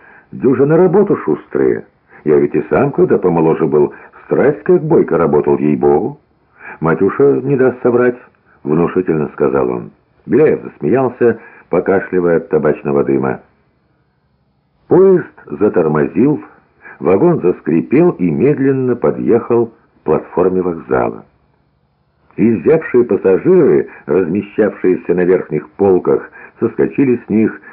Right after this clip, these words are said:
и, нагрузившись чемоданами и узлами,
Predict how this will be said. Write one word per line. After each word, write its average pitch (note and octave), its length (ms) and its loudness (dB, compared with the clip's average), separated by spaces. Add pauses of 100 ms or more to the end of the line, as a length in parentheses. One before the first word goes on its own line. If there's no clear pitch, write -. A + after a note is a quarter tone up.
(120)
и, F#3+ 120 0
нагрузившись G2 840 0
чемоданами F2+ 540 0
и D2+ 60 2
узлами, D3 640 0